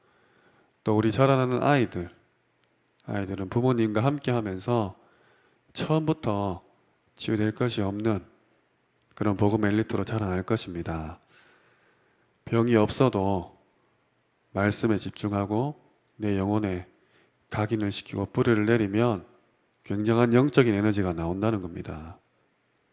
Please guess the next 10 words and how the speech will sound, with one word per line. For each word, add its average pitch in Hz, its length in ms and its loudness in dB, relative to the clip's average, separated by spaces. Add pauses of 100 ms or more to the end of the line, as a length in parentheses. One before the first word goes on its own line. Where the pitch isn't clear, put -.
(880)
사실상 123 500 6
우리는 123 260 6
눈만 151 380 6
감아도 113 680 0 (1300)
우리의 107 320 4
뇌는 104 480 0
살아나게 113 500 -2
되어 104 200 -2
있습니다. 90 680 -6 (800)
그래서, 95 640 -2